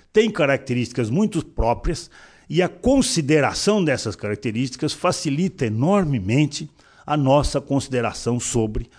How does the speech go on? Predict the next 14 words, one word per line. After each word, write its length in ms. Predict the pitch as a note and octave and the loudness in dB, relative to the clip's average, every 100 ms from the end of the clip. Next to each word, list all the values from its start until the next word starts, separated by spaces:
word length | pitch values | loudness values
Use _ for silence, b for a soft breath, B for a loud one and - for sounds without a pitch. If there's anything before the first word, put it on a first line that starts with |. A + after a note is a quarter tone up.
| b b | b b
seres 560 | - - D#3+ C#3+ C3 A#2+ | -8 0 2 2 2 0
humanos 440 | C3+ A#2 A2+ A#2+ | 0 0 0 0
de 120 | A2+ | 0
negócios, 680 | B2+ A2 A2 - - - - b b | -2 0 0 -2 -10 -14 -20 b b
seres 460 | b - D3 C3 B2+ | b -2 0 0 0
humanos 420 | D3+ B2+ C3 C3+ | 0 2 0 -2
construindo 760 | - C#3+ B2+ - C3+ E3 F3+ C3 | -4 -4 -2 0 2 4 4 2
organizações 800 | G#2+ G#2+ G2+ G2 - A#2+ C#3+ - b b b | -2 -4 -4 -6 -4 -2 -4 -6 b b b
para 160 | - B2+ | -2 0
viver 520 | A#2+ C3 G#2 E3+ D#3 | 2 0 4 4 4
nessas 340 | A#2+ A2 G#2+ F#2+ | 0 -4 -6 -4
organizações 760 | G2+ G#2 A2 A2 - B2 A#2+ B B | -4 -4 -4 -4 -4 -6 -6 B B
e 80 | C3 | -4
tentar, 680 | D3+ C3 - G#2+ A2 - | 0 0 0 -2 -4 -14